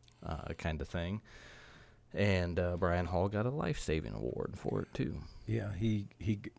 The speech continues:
Speaker 2: grabbed a fire, you, quick thinking, grabbed a fire extinguisher and started trying to put the,
Speaker 1: Mm-hmm.
Speaker 2: knock the fire down, which kind of allowed, uh, uh, you know, the, the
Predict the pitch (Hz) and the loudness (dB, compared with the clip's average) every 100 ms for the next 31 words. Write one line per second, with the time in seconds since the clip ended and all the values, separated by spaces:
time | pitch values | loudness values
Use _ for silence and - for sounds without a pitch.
0 | 101 110 104 104 101 90 - 104 104 - | -2 4 4 4 0 0 2 4 4 0
1 | - - 113 - - 117 - 113 113 113 | -8 4 4 4 0 2 4 4 4 4
2 | 98 101 101 104 101 98 98 - 101 98 | 6 4 4 0 2 2 0 -2 0 0
3 | 101 101 101 98 - 107 117 - 110 110 | -2 0 0 0 0 2 2 2 2 4
4 | 110 92 - 95 - 87 - - - 101 | 4 2 -2 -4 -6 -8 -10 -20 -12 0
5 | 101 104 - 104 101 98 95 92 98 95 | 2 2 2 0 4 4 4 4 2 2
6 | 92 92 - - - _ - - - _ | 2 0 -2 -4 -8 _ -20 -20 -20 _
7 | _ - 107 92 92 92 101 98 92 98 | _ -2 0 2 2 4 4 2 0 0
8 | 92 92 - - - 90 85 87 - - | 2 0 -6 -20 -12 -8 -8 -10 -14 -20
9 | 101 107 _ - _ _ - _ - 110 | -20 -20 _ -20 _ _ -20 _ -10 -2
10 | 107 90 85 101 87 - 107 87 | -2 -2 -4 -4 -6 -16 -8 -8